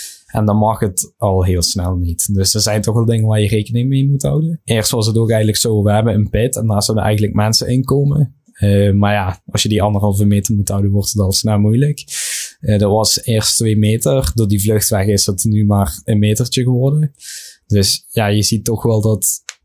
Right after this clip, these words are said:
je kan wel ruimer gaan, maar je moet eigenlijk ook gewoon nog altijd, eh, rekening houden met heel veel dingen, zoals vluchtwegen en dat soort dingen. Waardoor je gewoon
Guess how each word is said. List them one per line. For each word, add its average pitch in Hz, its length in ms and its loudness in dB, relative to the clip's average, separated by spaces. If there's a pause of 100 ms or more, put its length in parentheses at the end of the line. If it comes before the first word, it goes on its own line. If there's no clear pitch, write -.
(180)
je - 140 -4
kan 139 260 0
wel 151 200 2
ruimer 147 300 2
gaan, 139 240 2
maar 123 140 4
je 117 80 4
moet 120 220 2
eigenlijk 120 380 0
ook 110 200 -2
gewoon 110 540 2 (220)
nog - 220 -2
altijd, 107 520 -2
eh, 98 520 2
rekening 101 420 0
houden 101 220 2
met 98 140 2
heel 101 160 2
veel 101 160 0
dingen, 101 280 2
zoals 92 420 0 (300)
vluchtwegen 101 580 0
en 95 400 0
dat 92 240 0
soort 101 140 -2
dingen. 92 420 0
Waardoor 98 300 2
je 98 100 0
gewoon 98 380 0